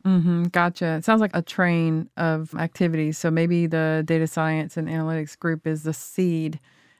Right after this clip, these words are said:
that's planted that creates the thoughts, and the thoughts are shown by the language, and the language moves to things like behavior, keeping people accountable, which hopefully ultimately leads to changes in K P Is. I mean, there's lots of studies that are done that show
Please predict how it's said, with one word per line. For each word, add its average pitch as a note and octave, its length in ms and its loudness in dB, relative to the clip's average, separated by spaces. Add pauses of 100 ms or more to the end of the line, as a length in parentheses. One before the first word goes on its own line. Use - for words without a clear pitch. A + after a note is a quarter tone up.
(140)
that's E3+ 200 -2
planted E3+ 720 0
that D#3+ 400 -2
creates F#3 300 0
the D#3 80 -4
thoughts, F3 580 0
and D#3+ 100 -4
the D#3 100 -2
thoughts E3+ 580 0 (360)
are E3+ 140 0
shown E3 400 0
by D#3 140 0
the D3+ 100 -2
language, D#3 640 0
and D#3 80 -6
the D#3 80 -4
language E3 720 0
moves F3 480 0
to D#3+ 500 -2
things E3+ 340 0
like D3+ 280 -2 (460)
behavior, E3+ 880 2
keeping E3 340 0
people D#3+ 300 -2
accountable, D#3+ 720 -4 (420)
which F3 240 -2 (140)
hopefully F#3+ 420 2
ultimately E3+ 600 2
leads E3 340 -2
to D#3+ 400 -2
changes E3+ 380 0
in D#3+ 80 0
K D#3+ 160 -2
P D#3+ 160 -6
Is. D#3 260 0
I - 20 -4
mean, E3 60 -2
there's E3+ 160 0
lots F3 220 0
of E3 80 -6
studies D#3+ 260 0
that D#3+ 100 -2
are D#3 80 0
done D#3+ 340 0
that D#3 60 -6
show D#3 360 -2